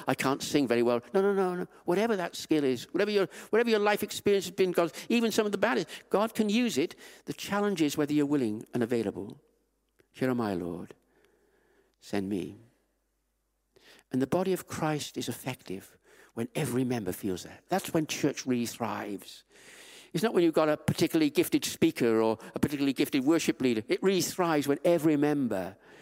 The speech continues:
is feeling, "Oh, I'm part of a body and I belong and I matter." How do we encourage that? Not just locally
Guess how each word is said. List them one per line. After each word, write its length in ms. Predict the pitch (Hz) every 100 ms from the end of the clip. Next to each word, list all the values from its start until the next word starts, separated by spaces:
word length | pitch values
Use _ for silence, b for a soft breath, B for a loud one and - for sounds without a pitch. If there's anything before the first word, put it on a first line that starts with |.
| B B B B
is 260 | 120 -
feeling, 380 | - 180 151 110
"Oh, 160 | - 127
I'm 160 | 117 113
part 260 | - 175
of 60 | 120
a 60 |
body 560 | - 151 170 131 95 95 B B B B B
and 120 | 139
I 100 | 139
belong 760 | 147 143 170 180 151 117 98 - B B B _ _
and 140 | 147 147
I 60 |
matter." 500 | 151 185 190 143 104 101 113 _ _ _ _ _ _ _ _ _ _ _ _ - B
How 180 | B 160
do 100 | 160
we 40 | 147
encourage 460 | 143 - 104 87
that? 260 | - - - _ _ _ _ _ _ _ _ _ _ _ _ _ _ _ - - B B B B B B -
Not 140 | 214
just 300 | - 226 -
locally 680 | 196 143 - 90 127 143 139